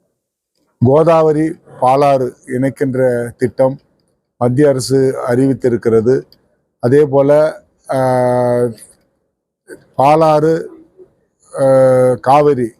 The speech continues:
இணைக்கின்ற முயற்சிகளில் நிச்சயமாக ஈடுபட்டு செய்வோம்.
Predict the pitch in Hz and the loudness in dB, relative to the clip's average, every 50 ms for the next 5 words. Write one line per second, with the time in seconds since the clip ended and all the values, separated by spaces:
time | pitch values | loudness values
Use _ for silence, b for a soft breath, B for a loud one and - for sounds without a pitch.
0 | 131 131 131 123 123 135 127 110 - 135 123 127 127 123 120 117 - 113 117 127 | -16 -10 -6 -4 -4 -4 -4 -4 -6 -6 -4 -2 -2 -2 -2 -4 -4 -2 0 0
1 | 131 123 - - 127 127 131 131 120 95 - _ _ _ _ _ _ - 120 - | 0 0 0 0 2 2 4 2 2 0 -4 _ _ _ _ _ _ -8 -6 -2
2 | - 143 131 135 127 127 123 123 127 123 120 110 101 - _ _ _ _ - _ | 0 0 2 2 2 2 2 2 0 0 0 -2 -4 -8 _ _ _ _ -20 _
3 | _ - _ _ _ _ _ 170 147 127 131 131 131 113 123 110 92 - 123 120 | _ -20 _ _ _ _ _ -6 -2 0 0 0 0 -2 -2 -4 -2 0 2 2
4 | 120 117 104 - - - 110 117 117 117 117 127 127 139 135 | 2 0 -4 -8 -12 -6 -2 0 0 2 2 0 0 -2 -4